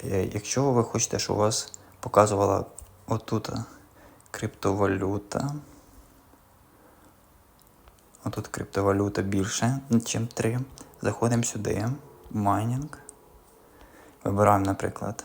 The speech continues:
біток, ми поп-, поповнюємо на повністю, потім ми можемо так само його відключити,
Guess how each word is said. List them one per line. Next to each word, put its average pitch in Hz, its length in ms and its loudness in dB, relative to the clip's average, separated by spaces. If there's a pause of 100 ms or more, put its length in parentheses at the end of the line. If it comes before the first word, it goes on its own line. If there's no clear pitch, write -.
(220)
біток, 104 580 -4 (440)
ми - 120 -6
поп-, - 320 -4
поповнюємо 110 540 2
на 104 120 0
повністю, 120 640 0 (560)
потім 107 420 0 (640)
ми 95 100 0
можемо 104 320 4
так 101 140 -2
само 101 260 0
його 101 120 2
відключити, - 520 -4